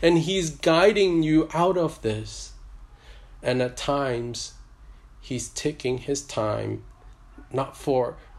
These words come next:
his benefit, not because he cannot accomplish it within his own timing, but rather he's taking his time so that we can spend time with him, so that we can get to know him, and so that we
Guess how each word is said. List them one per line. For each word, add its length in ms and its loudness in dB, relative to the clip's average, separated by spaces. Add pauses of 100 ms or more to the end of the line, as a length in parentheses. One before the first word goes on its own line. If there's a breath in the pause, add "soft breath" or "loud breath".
(200 soft breath)
his 280 -2
benefit, 760 -4
not 180 0
because 300 0
he 80 -6
cannot 360 -2
accomplish 580 0
it 260 -4
within 340 -2
his 180 -4
own 220 -4
timing, 560 -8
but 180 -4
rather 420 -4 (600 soft breath)
he's 200 -6
taking 300 -2
his 160 -6
time 760 -2
so 240 -6
that 220 0
we 100 -6
can 200 -8
spend 480 -6
time 440 -4
with 260 -6
him, 420 -10 (300 loud breath)
so 140 -2
that 160 0
we 60 -6
can 140 -4
get 180 -4
to 100 -8
know 400 0
him, 400 -4 (280 loud breath)
and 180 -4
so 200 -2
that 300 -2
we 540 -6